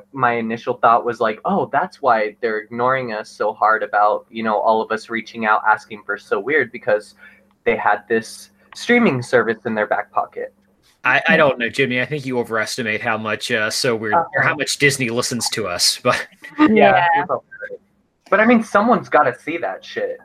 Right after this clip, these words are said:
Speaker 1: You know, someone sees it.
Speaker 2: Some
Speaker 1: Who's there,
Speaker 2: poor
Speaker 1: like,
Speaker 2: unpaid
Speaker 1: "You'll never
Speaker 2: intern.
Speaker 1: get that." <laughs> Yeah.
Speaker 3: So the Chris Gibson interview is gonna be posted before this one, apparently.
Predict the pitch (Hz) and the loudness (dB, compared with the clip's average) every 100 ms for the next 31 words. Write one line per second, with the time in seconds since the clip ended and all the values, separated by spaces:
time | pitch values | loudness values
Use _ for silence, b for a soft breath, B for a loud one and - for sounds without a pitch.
0 | - 127 120 120 196 180 127 - - 151 | -8 -4 -4 -2 0 0 -2 -6 -12 -10
1 | 139 131 92 87 101 - _ - - 208 | -8 -8 -10 -6 -8 -8 _ -4 2 4
2 | 131 - 123 151 170 - 160 170 - 160 | 4 4 6 8 6 2 -2 -2 0 2
3 | 151 143 - - 147 220 - 131 127 127 | 2 0 0 -2 0 -2 -2 0 -4 -6
4 | - - - - - - _ - _ 196 | -10 -16 -18 -10 -10 -10 _ -20 _ 2
5 | 175 - - _ _ _ _ _ - 262 | 2 0 -8 _ _ _ _ _ -4 2
6 | 226 208 240 233 - 339 - 240 240 214 | 4 4 2 0 -4 -6 0 0 2 -2
7 | 208 196 196 190 185 196 180 185 202 175 | 0 -2 0 -2 -2 -4 -2 -2 0 0
8 | 170 185 185 - 190 185 180 175 185 180 | -2 -8 -10 -4 -4 -2 -4 -4 -8 -10
9 | 175 - 170 - - - 165 | -10 -8 -8 -8 -8 -8 -10